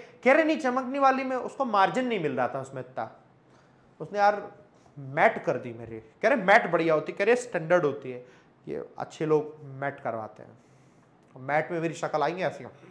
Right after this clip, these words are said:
माला डला हुआ, मैं ऐसे खड़ा हूं।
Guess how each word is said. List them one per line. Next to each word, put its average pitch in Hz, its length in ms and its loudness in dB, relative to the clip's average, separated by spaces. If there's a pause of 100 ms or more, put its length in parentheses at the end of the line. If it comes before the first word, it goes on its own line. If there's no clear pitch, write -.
(1500)
माला 143 420 6
डला 151 180 2
हुआ, 185 200 8
मैं 147 160 0
ऐसे 131 120 -4
खड़ा 127 160 0
हूं। 160 160 -4